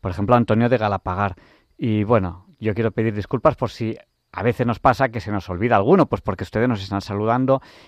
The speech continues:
mientras estamos en directo y a veces nos hacemos un poquito de lío. Y a continuación, Luis Antequera nos explica por qué hoy,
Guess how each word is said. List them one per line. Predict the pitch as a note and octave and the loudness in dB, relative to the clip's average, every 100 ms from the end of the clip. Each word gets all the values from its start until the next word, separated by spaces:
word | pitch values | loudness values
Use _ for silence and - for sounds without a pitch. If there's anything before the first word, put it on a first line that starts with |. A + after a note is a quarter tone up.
| _ | _
mientras | A2 G#2+ G2+ G2 | -2 0 0 -2
estamos | F2+ G2 G2+ | -2 -2 -2
en | G#2 | -2
directo | G2+ G#2+ - A#2 | 0 -2 0 -2
y | G2+ | 0
a | |
veces | F#2 F#2 G2 | 0 -2 -6
nos | F#2 | -8
hacemos | E2+ G2 F#2+ | -8 -6 -6
un | G#2 | -8
poquito | F2+ E2+ G2+ F2 F#2 | -10 -12 -12 -6 -6
de | E2+ E2 | -4 -6
lío. | D#2+ E2 - _ _ - - - _ _ _ _ | -8 -12 -16 _ _ -20 -20 -20 _ _ _ _
Y | B2+ | -2
a | A2+ | 0
continuación, | A2+ G2+ G2+ F#2 C#3 F#3 - | 0 0 0 0 4 4 2
Luis | B2 A2 | -4 -2
Antequera | A2 F#2+ G2 - D3+ | -4 -4 -4 0 0
nos | D#3 A#2 | 0 -2
explica | - - E3+ | -8 -4 -2
por | - C3+ | 0 -2
qué | F3+ - | -2 2
hoy, | F#3 D#3+ | 6 6